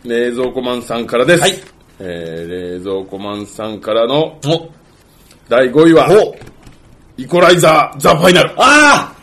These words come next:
Speaker 2: ー！見て、見れてねー。
Speaker 1: 俺も見てねえんだ。
Speaker 2: イコライザーはでもね、
Speaker 1: うん。
Speaker 2: あの、失敗はないと思う。
Speaker 1: <laughs>
Speaker 2: ワンもツーもめちゃめちゃ面白かったもん。
Speaker 1: なんか、今度島かなんかに行かないと。
Speaker 2: 行くらしいですね。
Speaker 1: そう、俺も見てないから何とも言えないですけど。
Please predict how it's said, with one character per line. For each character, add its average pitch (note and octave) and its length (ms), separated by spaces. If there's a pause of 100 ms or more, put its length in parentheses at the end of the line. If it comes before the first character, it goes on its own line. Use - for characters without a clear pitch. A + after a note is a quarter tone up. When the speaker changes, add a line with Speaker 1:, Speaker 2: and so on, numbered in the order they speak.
(160)
Speaker 2:
ー！ G#3 60
見 D4+ 140
て、 C#4+ 240
見 C4+ 100
れ D4+ 100
て C4+ 140
ね B3 300
ー。 - 60
Speaker 1:
俺 C#3 40
も D#3 80
見 D#3+ 80
て D3+ 140
ね C#3 80
え - 20
ん C3 80
だ。 F#2+ 160 (220)
Speaker 2:
イ A#3+ 160
コ F4+ 120
ラ F#4+ 140
イ F#4 80
ザ D#4 120
ー A#3 80
は G3+ 60
で A3 120
も F#3 100
ね、 C#3 320
Speaker 1:
う F#2 60
ん。 D3+ 40
Speaker 2:
あ D#3+ 80
の、 D#3 300
失 - 260
敗 D4 160
は C#4+ 120
な B3 160
い C4 80
と D4 120
思 D#3 260
う。 - 20 (220)
Speaker 1:
<laughs> G#3 260
Speaker 2:
ワ D#4+ 160
ン D4+ 60
も A3+ 100
ツ - 140
ー G#3 60
も D#3+ 80
め C#3+ 140
ち F3 60
ゃ G#3+ 40
め A3+ 80
ち A#3 60
ゃ A3+ 60
面 A#3 80
白 G#3+ 160
か D#3 60
っ - 40
た A#2+ 80
も G2+ 120
ん。 - 800
Speaker 1:
な A#3+ 60
ん A3+ 60
か、 D3 60 (360)
今 E3+ 160
度 A#2 80
島 D#3+ 240
か C#3 120
な G2 100
ん - 20
か E2 60
に D#2 120
行 - 80
か - 60
な D#3+ 60
い E3 40
と。 D#3 60
Speaker 2:
行 D#3 60
く F3+ 80
ら E3 100
し D#3+ 140
い - 20
で F2 60
す D2 80
ね。 G2 280
Speaker 1:
そ - 60
う、 A#2+ 40
俺 A#2+ 80
も A#2+ 40
見 B2+ 100
て A#2+ 80
な G#2+ 120
い G2 40
か F#2 60
ら E2 60
何 F2+ 120
と F2+ 60
も F2 80
言 F2+ 60
え F2 40
な E2 60
い D#2+ 40
で - 20
す - 80
け D2 60
ど。 C2 200